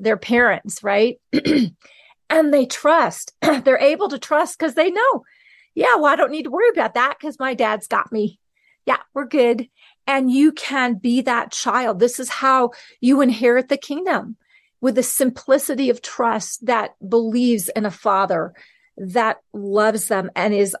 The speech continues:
all powerful. So let's go to, um,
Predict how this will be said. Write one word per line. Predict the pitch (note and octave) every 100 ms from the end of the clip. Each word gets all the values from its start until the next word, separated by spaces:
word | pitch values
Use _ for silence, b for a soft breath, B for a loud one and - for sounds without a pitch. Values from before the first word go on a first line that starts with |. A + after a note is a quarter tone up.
| -
all | G3+ G3+
powerful. | - - F3+ F#3 F3 - - - - _ _ _ _ _ _ _ _ _ _ _ _ _ _ _ -
So | - B3+
let's | C4+ C4+ -
go | D#4+ C#4+
to, | D4+ - B3+ A#3 A#3 A3+ -
um, | A3+ G#3 G3 F#3